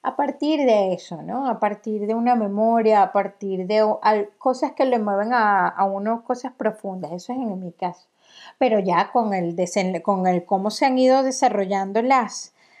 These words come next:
las, eh, las,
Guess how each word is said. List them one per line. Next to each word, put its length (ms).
las, 680
eh, 580
las, 800